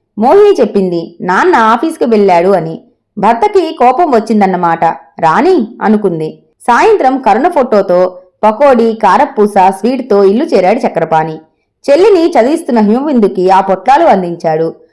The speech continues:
ఫోటో నిరుపమకిచ్చాడు. అది నాన్న మాటంటే మాటే అంటూ, "అక్కా, అమ్మ చూడు ఎంత బాగుందో"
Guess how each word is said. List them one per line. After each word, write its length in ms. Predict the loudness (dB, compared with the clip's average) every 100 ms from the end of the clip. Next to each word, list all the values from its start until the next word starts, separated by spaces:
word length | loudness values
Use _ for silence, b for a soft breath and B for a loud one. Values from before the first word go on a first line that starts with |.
| b _
ఫోటో 300 | -2 0 0
నిరుపమకిచ్చాడు. 960 | 0 -2 0 -2 -2 -2 0 0 0 -4 -12 _ _ -2
అది 500 | 0 0 -4 -6 -6
నాన్న 340 | -2 0 2
మాటంటే 500 | 2 0 0 0 0
మాటే 640 | 0 0 0 -2 -2 -8 -4
అంటూ, 540 | -2 2 2 2 -2 -8
"అక్కా, 560 | -8 0 2 2 0 -4 -6
అమ్మ 260 | -2 0 0 0
చూడు 160 | 0
ఎంత 300 | -2 -2 -2
బాగుందో" 680 | 0 2 2 0 0 0 -2